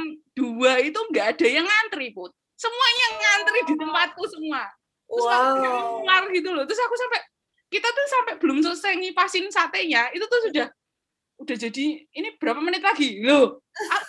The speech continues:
Speaker 1: ini belum jadi, Pak. Ini masih harus dicelup lagi, dibakar lagi." Terus dia, "Ah, cepetan," katanya. "Ya, ini kok kayak jualan ya." <laughs> Tapi tuh teman-teman tuh yang ngantri, udah dapet,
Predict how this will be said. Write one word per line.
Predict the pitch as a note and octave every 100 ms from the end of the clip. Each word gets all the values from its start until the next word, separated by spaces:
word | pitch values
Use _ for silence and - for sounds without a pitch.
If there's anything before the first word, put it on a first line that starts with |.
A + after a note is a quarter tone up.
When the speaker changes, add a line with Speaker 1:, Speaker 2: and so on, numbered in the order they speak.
| -
Speaker 1:
ini | F#4+ A4 E4
belum | B3+ C4+ D#4+ D#4
jadi, | D#4 C4 E4 D#4 D#4
Pak. | D4+ G#3 G#3+ B3+
Ini | D4+ G4
masih | A4 A4+ B3+
harus | C4
dicelup | D4+ - D4+ E4
lagi, | E4 D#4 E4
dibakar | C#4+ G3 A3 - C#4 C#4+
lagi." | D#4 D4+ A#3
Terus | B3+
dia, | E4+ G4+ A4+ B4+ _ _ _
"Ah, | F3 A3+
cepetan," | C#4 D4 - - D4+ D#4 D#4
katanya. | C#4+ D4 C#4+ G4+
"Ya, | D4 D4+
ini | E4 F4+
kok | F#4
kayak | E4 D4+ D4+
jualan | C4+ C4 C4 D4+ F#4 D#4
ya." | A3+ A#3+
<laughs> | - - - - - - - D5 A#4 D5 - _ _ _ _ _ _ D#4+ D#4 - - - F4+ F4 -
Tapi | F4+ G#4+ B4
tuh | C5+ C5 _
teman-teman | E4+ F#4+ F#4+ G4+ G#4
tuh | A4+
yang | G4 F4+ F4 - _ _ _ _ _ _
ngantri, | A3 C#4+ D4+ D4+ G#3 G#3+ A#3+
udah | - - G#3+
dapet, | G3+ A#3 G#3 - -